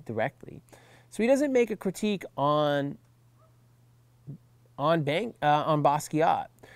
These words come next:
So does he build on the originals or does he exploit them? Let's just think about this purpose, right? We look at P.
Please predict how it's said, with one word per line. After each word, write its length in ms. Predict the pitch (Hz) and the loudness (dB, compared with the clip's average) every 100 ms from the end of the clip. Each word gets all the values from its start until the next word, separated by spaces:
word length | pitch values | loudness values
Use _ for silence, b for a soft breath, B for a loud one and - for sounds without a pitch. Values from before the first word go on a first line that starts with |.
| B B | B B
So 460 | - 170 160 151 - _ _ _ _ _ 151 | 0 4 6 4 0 _ _ _ _ _ 2
does 240 | 143 185 | 6 6
he 140 | 240 226 | 4 2
build 320 | 190 190 196 | 4 4 4
on 180 | 180 180 | 0 0
the 140 | 170 | -2
originals 560 | 160 180 196 208 202 156 | 0 -2 -2 -2 -2 -4
or 120 | 147 | -2
does 260 | 147 143 | 0 -2
he 140 | 147 139 | -2 -4
exploit 500 | 139 - 143 135 - | -4 -6 0 0 0
them? 240 | 101 92 | -10 -10
Let's 200 | 113 117 | -12 -12
just 220 | 127 - | -14 -10
think 160 | - 123 | -8 -8
about 180 | 110 104 | -8 -10
this 200 | 110 - | -14 -18
purpose, 540 | - 135 - - - | -4 -2 -2 -12 -12
right? 160 | - 95 | -10 -8
We 80 | 110 | -8
look 160 | 123 | -8
at 120 | - | -10
P. 260 | - 131 87 | -6 -4 -4